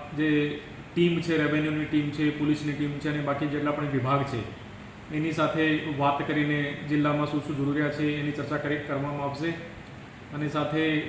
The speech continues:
જિલ્લાના જેટલા પણ તમામ લોકો છે એને પણ મારી આ જ અપીલ છે કે કોઈ પણ તમારું જે કામ છે તો એના માટે, અ, મારા ઓફિસના દરવાજા તમારા માટે હંમેશા ખુલ્લા છે.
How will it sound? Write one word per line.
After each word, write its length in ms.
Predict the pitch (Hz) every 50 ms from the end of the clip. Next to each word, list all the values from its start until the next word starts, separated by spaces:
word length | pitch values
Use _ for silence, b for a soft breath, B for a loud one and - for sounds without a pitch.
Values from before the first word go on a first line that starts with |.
| - - 156 135
જિલ્લાના 320 | 147 156 160 160 160 160
જેટલા 280 | 151 - 151 147 151 147
પણ 160 | 147 151 151
તમામ 420 | 147 - 143 147 147 147 147 143 139
લોકો 260 | 139 139 - 165 151
છે 140 | - 170 160
એને 300 | 160 165 156 147 151 147
પણ 120 | 151 147
મારી 220 | 147 143 143 151
આ 140 | 156 156 147
જ 80 | 143 151
અપીલ 240 | 147 - 151 147 139
છે 160 | 143 151 147
કે 380 | 147 151 151 151 147 147 147 147 - - - - -
કોઈ 160 | - 156 151 151
પણ 280 | 151 151 151 147 147 147 143 151
તમારું 340 | 143 139 143 147 147 139
જે 80 | 147 147
કામ 320 | - 143 139 139 143 139
છે 240 | 131 139 135 120 110
તો 100 | 135 156
એના 160 | 160 143 147
માટે, 420 | 143 143 143 139 147 147 143 139 139 - - - - - - - - - - - - - -
અ, 20 | 135 131
મારા 440 | 131 127 127 127 127 131 139 143 147
ઓફિસના 580 | 151 147 139 - 165 160 - 156 151 151 147 143 143 139
દરવાજા 320 | 143 139 139 139 135 147
તમારા 300 | 139 139 139 135 135 139
માટે 220 | 139 139 135 135 139
હંમેશા 340 | 117 120 127 131 - 156 139
ખુલ્લા 340 | - - 139 147 147 147
છે. 220 | - 160 160 160